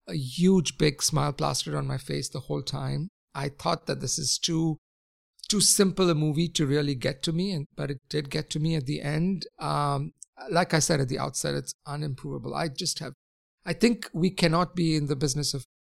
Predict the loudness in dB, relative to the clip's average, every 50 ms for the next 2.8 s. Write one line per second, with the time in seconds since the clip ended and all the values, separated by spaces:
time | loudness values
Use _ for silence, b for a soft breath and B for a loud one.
0 | _ _ -8 -6 -6 -2 0 0 0 0 0 0 0 -2 -2 -2 -2 -2 -2 -2
1 | -2 -2 -2 -2 -2 -2 -2 0 0 0 -2 -4 -4 -8 -8 -8 -6 -6 -6 -6
2 | -6 -6 -6 -6 -8 -8 -8 -8 -10 -10 -10 -10 -10 -8 -8 -10